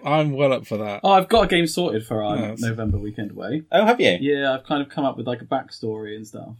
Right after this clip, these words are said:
Speaker 2: And
Speaker 3: Oh,
Speaker 2: I'm,
Speaker 3: sweet.
Speaker 2: I'm ready to, ready to go with that. I'm just building some scenery for it.
Speaker 3: You're building some scenery for it?
Speaker 2: Yeah.
Speaker 3: Sweet. That's
Speaker 1: Oh,
Speaker 3: ace.
Speaker 1: cool.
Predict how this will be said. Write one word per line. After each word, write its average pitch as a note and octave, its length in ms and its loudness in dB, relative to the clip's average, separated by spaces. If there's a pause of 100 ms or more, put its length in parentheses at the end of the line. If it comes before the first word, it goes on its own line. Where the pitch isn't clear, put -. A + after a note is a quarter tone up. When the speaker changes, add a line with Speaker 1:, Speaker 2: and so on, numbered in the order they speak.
Speaker 2:
And A#2+ 140 -10
Speaker 3:
Oh, D3+ 120 -2
Speaker 2:
I'm, D#3+ 60 0
Speaker 3:
sweet. - 280 -2
Speaker 2:
I'm A2+ 80 -4
ready G#2 240 -6
to, G#2 280 -10 (480)
ready G#2 200 -10
to - 140 -14
go G#2 200 -12
with G2 160 -20
that. G#2 180 -14
I'm A#2 100 -10
just - 200 -20
building G#2 380 -4
some G#2 160 -14
scenery G2+ 480 -10
for G2+ 240 -14
it. - 160 -16 (260)
Speaker 3:
You're D3 140 -4
building A#3+ 380 2
some A3+ 200 0
scenery D#4+ 500 4
for D#2+ 320 -2
it? - 120 -8 (100)
Speaker 2:
Yeah. G3+ 360 0 (440)
Speaker 3:
Sweet. F#4 540 4 (360)
That's B3+ 240 -6
Speaker 1:
Oh, - 40 4
Speaker 3:
ace. - 180 2
Speaker 1:
cool. B3+ 340 2